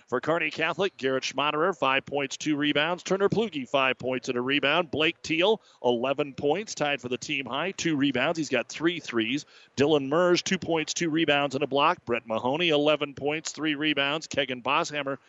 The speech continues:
six points, four rebounds. Logan O'Brien, two points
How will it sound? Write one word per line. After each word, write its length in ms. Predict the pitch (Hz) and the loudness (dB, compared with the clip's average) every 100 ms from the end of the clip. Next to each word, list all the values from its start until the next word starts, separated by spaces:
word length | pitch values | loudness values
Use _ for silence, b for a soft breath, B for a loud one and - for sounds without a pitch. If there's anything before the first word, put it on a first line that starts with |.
| b | b
six 300 | - - 185 | -6 -2 -2
points, 340 | - 165 160 - | -2 -2 -4 -4
four 300 | - 180 180 | 2 2 4
rebounds. 460 | 180 170 170 170 | 2 0 -2 -2
Logan 280 | 120 156 165 | 2 2 2
O'Brien, 560 | 151 135 147 156 131 123 b b b | 0 0 0 0 -2 -6 b b b
two 200 | - 214 | 0 0
points 460 | - 123 110 117 | 2 2 2 -2